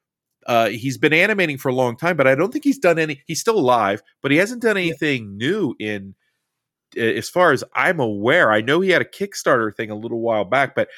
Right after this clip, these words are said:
Speaker 1: I don't think he's had anything new released in years. Maybe not since Cool World?
Speaker 2: Probably not. It's been many years. And I don't know if he's been associated with everything. I know, uh, it's so funny. He's such a, Ralph Bakshi is such a sort of,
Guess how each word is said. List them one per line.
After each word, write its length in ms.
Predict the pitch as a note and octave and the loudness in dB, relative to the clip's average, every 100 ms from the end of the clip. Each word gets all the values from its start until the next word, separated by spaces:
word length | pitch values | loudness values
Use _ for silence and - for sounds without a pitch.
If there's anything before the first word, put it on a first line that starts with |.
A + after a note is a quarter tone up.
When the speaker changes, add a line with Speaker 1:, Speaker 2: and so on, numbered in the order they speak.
| - - | -20 -4
Speaker 1:
I 60 | C#3+ | -2
don't 160 | A3 | -2
think 140 | C#4 A3 | -4 -8
he's 140 | E3 | -4
had 140 | E3 D#3+ | -2 -2
anything 380 | D3+ D3 A#2+ | -2 -4 -4
new 160 | B2 D3+ | -4 -4
released 520 | A2+ F#2+ C3 G3 - | -2 -2 -4 -6 -8
in 140 | F#2+ F2+ | -10 -10
years. 600 | F2+ C3 G3 G2 D#2+ - | -4 0 0 -2 -6 -4
Maybe 300 | A2+ C#3 D3 | -2 -2 -2
not 320 | A2+ B2 D#3+ | 0 0 -2
since 240 | - F3+ - | -8 -12 -10
Cool 280 | - F3+ | -8 -6
World? 360 | F#3+ G3 A3 D4 _ _ _ _ _ _ _ _ _ _ _ _ | -4 -4 -6 -12 _ _ _ _ _ _ _ _ _ _ _ _
Speaker 2:
Probably 520 | _ F3 D#4 A4+ A4 D#4+ | _ -10 -10 -10 -6 -2
not. 280 | E3+ G#3+ | 2 2
It's 160 | D#3+ F3 | 0 -4
been 240 | - G#3 | -2 0
many 240 | D#3+ E3 D#3 | 0 2 0
years. 500 | C#3 C#3 A2+ G#2+ - _ _ _ _ _ _ _ - | -2 -6 -8 -14 -20 _ _ _ _ _ _ _ -6
And 320 | E3+ E3+ E3+ | -2 -2 -2
I 160 | F3 | -2
don't 160 | F3+ G#3 | -2 -2
know 160 | G3 F#3+ | -2 -2
if 100 | - | -4
he's 180 | F#3 | -8
been 160 | - F3 | -6 -6
associated 600 | D3 - E3+ E3 F3 E3 | -4 -4 -4 -4 -6 -4
with 180 | D#3+ D3+ | -4 -4
everything. 400 | D#3 D#3 F3 E3+ | -6 -6 -10 -6
I 120 | D#3 | -4
know, 260 | E3+ A#3+ - | -2 -4 -4
uh, 340 | D3+ C3 C3 - _ - | -6 -8 -12 -16 _ -10
it's 160 | F3+ | -8
so 160 | - F4 | -4 -4
funny. 340 | - G#3 G#3 | -2 0 0
He's 220 | C#3+ E3+ - | 0 -4 -8
such 320 | D#4 D#4+ - | -8 -4 0
a, 180 | F#3 A#2 _ _ _ _ _ _ _ _ | 0 -2 _ _ _ _ _ _ _ _
Ralph 240 | F3 C4+ C#4 | -4 -4 0
Bakshi 300 | A#3+ A#3+ F3+ | -2 -2 -4
is 120 | E3 | -4
such 200 | A#3 - | -6 -8
a 80 | F#3+ | -10
sort 240 | - G3 | -4 -4
of, 220 | E3+ C3 | -4 -8